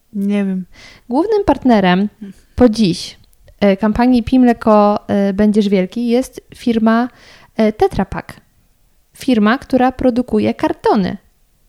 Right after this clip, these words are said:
Speaker 2: Śmieszne, nie?
Speaker 1: Śmieszne.
Speaker 2: Ale jak zaczynasz się zastanawiać,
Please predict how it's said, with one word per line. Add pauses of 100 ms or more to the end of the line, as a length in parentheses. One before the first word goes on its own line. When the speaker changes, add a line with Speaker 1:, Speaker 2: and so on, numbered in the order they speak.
(2000)
Speaker 2:
Śmieszne,
nie? (100)
Speaker 1:
Śmieszne. (220)
Speaker 2:
Ale
jak
zaczynasz
się
zastanawiać,